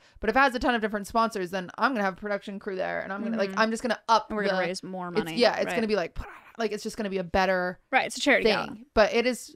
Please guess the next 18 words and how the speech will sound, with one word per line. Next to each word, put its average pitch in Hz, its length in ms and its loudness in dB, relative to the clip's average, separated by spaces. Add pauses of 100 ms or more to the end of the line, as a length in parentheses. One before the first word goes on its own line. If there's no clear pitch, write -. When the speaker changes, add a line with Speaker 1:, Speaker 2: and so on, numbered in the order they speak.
(100)
Speaker 1:
for 254 160 2
charity 233 320 0
first 220 240 -4
and 208 80 -12
foremost. 202 420 2
I'm 208 140 0
okay 220 220 -2
walking 196 380 -2
away 185 280 -4
net 180 240 -8
zero 202 320 2
on 233 160 2
it. 269 160 -4 (580)
That's 220 400 4
the 226 100 -2
goal. 185 460 2 (240)
Speaker 2:
Mm-hmm. 214 140 -6
Speaker 1:
Um, 196 400 2